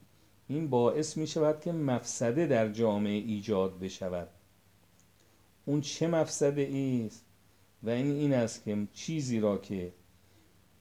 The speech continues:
ملک و مال دیگری است، حریم برای او قائل نباشند،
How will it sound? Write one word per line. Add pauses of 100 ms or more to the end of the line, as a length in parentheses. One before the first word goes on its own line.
(140)
ملک
و
مال
دیگری
است،
حریم
برای
او
قائل
نباشند،